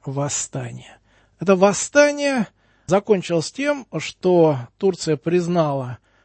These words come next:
автономию Греции. И надо сказать, что Новоринская битва —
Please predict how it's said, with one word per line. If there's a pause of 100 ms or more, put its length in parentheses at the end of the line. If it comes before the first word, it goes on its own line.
(140)
автономию
Греции. (580)
И
надо
сказать,
что (160)
Новоринская
битва —